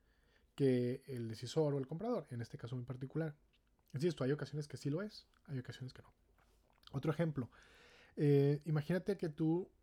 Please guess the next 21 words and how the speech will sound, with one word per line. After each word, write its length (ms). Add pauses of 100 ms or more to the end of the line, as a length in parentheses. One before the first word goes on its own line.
(100)
vas 380 (160)
a, 520 (440)
a 80
regalarle 420
algo 160
a 60
tu 120
pareja 480 (160)
por 120
el 100
Día 100
del 100
Amor 180
y 40
la 60
Amistad. 360 (540)
Entonces, 260
el 120
iniciador 580 (560)
vendría 360
siendo 600